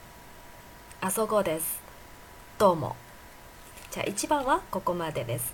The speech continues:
じゃあ、次は二番いきます。我们看一下第二题。一番。问的是什么呢？一看一下图，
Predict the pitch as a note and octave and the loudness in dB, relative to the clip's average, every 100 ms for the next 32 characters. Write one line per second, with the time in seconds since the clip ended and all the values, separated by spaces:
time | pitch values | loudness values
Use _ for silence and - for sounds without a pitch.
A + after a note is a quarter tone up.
0 | - G3 G3 G3 A3 G#3 G3 - A3 C#4 | -4 -4 -4 -4 2 2 2 -4 -2 4
1 | F#3 F3+ D#3 E3 C#3 D3+ - D3+ F3+ G3 | 4 4 -2 -4 -4 -4 -6 -8 -6 -8
2 | F3 E3 D3 C4 C4+ A3+ - E3 D#3+ F#3 | -6 -6 -2 -2 -2 -4 -8 -8 -4 -4
3 | - - - - - - - - - A#3+ | -6 -10 -10 -12 -18 -18 -18 -16 -6 2
4 | A3+ B2 - - - - - - - - | 4 4 0 -12 -16 -12 -6 -6 -6 -12
5 | - D#4 C#4+ C4 B3+ G3+ F#3 A#3+ C#4 C#4+ | 4 6 8 6 6 6 4 4 4 2
6 | - - - - G#3 B3+ A#3+ A#3 - - | -8 -18 -14 -8 -4 -2 0 0 0 2
7 | G#3 B3 C#4 | 4 6 4